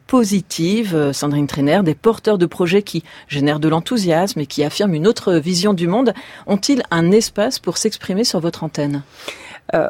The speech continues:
Speaker 2: écoutez, Emmanuel, la premi-, peut-être là aussi, là, deux, deux, deux choses. La première, c'est que je pense que quand on écoute l'antenne de France Culture, on en arrive à comprendre un peu mieux ce qui se passe autour de nous et que c'est en soi désangoissant, même sur les questions qui peuvent être angoissantes.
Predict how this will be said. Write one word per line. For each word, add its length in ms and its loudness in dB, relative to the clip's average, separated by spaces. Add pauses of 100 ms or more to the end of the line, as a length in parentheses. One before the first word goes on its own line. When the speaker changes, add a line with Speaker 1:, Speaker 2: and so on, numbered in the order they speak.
Speaker 2:
écoutez, 440 -2
Emmanuel, 420 2
la 140 4
premi-, 260 -2
peut-être 480 -2
là 120 4
aussi, 260 -2
là, 260 4
deux, 340 -2
deux, 200 0
deux 140 0
choses. 240 2
La 100 2
première, 400 2
c'est 140 -2
que 200 2 (240)
je 140 -2
pense 260 2
que 120 -2
quand 200 2
on 80 4
écoute 380 0
l'antenne 280 2
de 80 0
France 220 -4
Culture, 480 -2 (240)
on 400 6
en 300 2
arrive 420 2
à 80 2
comprendre 540 -2
un 100 2
peu 160 -2
mieux 220 0
ce 100 -6
qui 160 -8
se 140 -4
passe 280 -4
autour 260 -4
de 100 0
nous 180 0
et 80 0
que 140 -2
c'est 240 -2
en 180 -2
soi 300 -2
désangoissant, 760 0 (180)
même 280 0
sur 160 0
les 100 0
questions 380 -4
qui 180 -10
peuvent 260 -4
être 220 -4
angoissantes. 460 -2